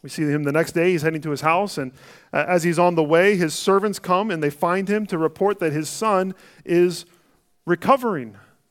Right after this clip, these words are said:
And now, again, not to be too harsh on this guy,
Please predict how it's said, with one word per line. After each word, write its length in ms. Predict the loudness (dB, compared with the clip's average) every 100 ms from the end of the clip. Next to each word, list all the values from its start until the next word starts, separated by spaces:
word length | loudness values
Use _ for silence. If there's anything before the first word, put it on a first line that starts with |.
| _ _ _ _ _ -8
And 140 | -6 -2
now, 240 | -2 -4
again, 340 | -6 -4 -2 -2
not 200 | -4 -4
to 60 |
be 120 | -10 -8
too 200 | -6 -2
harsh 280 | -2 -2
on 120 | -6 -8
this 160 | -10
guy, 300 | -12 -12 -14